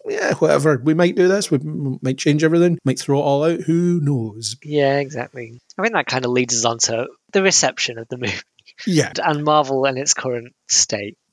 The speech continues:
Speaker 1: So this movie hasn't done very well.
Speaker 2: It's not done great. I think word of mouth's sort of picking up that this one is at least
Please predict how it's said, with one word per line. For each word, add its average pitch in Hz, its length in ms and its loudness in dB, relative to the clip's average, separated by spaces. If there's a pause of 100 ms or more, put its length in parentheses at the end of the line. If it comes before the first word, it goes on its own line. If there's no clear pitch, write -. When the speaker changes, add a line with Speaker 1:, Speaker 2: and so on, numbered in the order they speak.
Speaker 1:
So - 160 0
this 196 240 0
movie 175 460 2
hasn't 143 480 0
done 113 300 -2
very 104 340 -8
well. 123 360 2
Speaker 2:
It's 208 100 2
not 214 200 -2
done 202 200 -4
great. 123 500 0
I 214 120 4
think 220 220 -2
word 202 160 2
of 196 80 0
mouth's 185 180 2
sort 165 200 2
of - 60 -16
picking 165 280 -2
up 160 140 2
that 156 140 2
this 160 200 2
one 143 120 2
is 139 260 4
at 160 160 -2
least 139 460 0